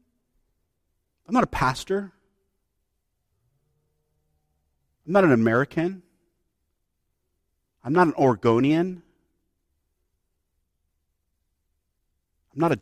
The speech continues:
doctor. My name is Dave Fields."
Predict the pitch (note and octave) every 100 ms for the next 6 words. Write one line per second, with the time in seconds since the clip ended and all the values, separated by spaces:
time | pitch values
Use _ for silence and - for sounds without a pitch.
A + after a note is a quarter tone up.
0 | - A2+ A#2+ - C#3+ D#3 D#3 _ _ _
1 | _ _ _ _ _ _ _ _ _ _
2 | _ _ _ _ _ _ _ _ _ _
3 | _ _ _ _ _ _ _ _ _ _
4 | _ _ _ - C3 D#3 D3 - C#3+ -
5 | C3 G2 F2+ - _